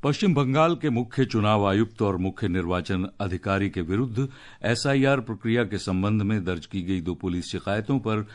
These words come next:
चुनाव आयोग ने कड़ी आपत्ति व्यक्त की है। मुख्य निर्वाचन आयुक्त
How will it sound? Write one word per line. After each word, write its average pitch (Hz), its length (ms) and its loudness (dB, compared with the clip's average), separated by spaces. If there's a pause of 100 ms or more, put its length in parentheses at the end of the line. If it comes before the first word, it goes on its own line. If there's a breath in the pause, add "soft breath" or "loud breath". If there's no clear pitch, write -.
(240 loud breath)
चुनाव 120 340 2
आयोग 98 320 2
ने 98 140 2
कड़ी 95 300 0
आपत्ति 104 460 0
व्यक्त 98 300 -2
की 143 200 -2
है। 82 200 -8 (460 soft breath)
मुख्य 98 280 -2
निर्वाचन 92 500 0
आयुक्त 85 240 -4